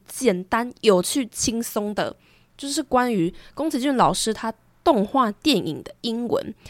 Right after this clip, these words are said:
因为有一些是音译，有一些是意译，那我们就按照年份来分享。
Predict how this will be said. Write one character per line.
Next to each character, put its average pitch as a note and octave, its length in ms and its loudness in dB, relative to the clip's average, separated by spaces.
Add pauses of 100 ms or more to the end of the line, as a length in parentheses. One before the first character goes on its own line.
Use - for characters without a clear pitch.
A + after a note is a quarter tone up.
(280)
因 F4+ 100 -2
为 G#4+ 80 4
有 F#3+ 160 6
一 G3+ 60 2
些 A#3+ 160 -2
是 - 180 -4
音 A3 300 -4
译， A3+ 200 -8
有 D#3 140 -4
一 F3 60 -4
些 G3 180 -8
是 - 220 -8
意 A3 240 -6
译， G#3+ 220 -6
那 C4+ 100 -4
我 G3 40 -4
们 - 80 -8
就 G#3+ 120 -8
按 G#3 160 -2
照 G3+ 160 -2
年 E3+ 200 -6
份 F#3 200 -6
来 D#3+ 160 -8
分 F#3 260 -4
享。 - 180 -6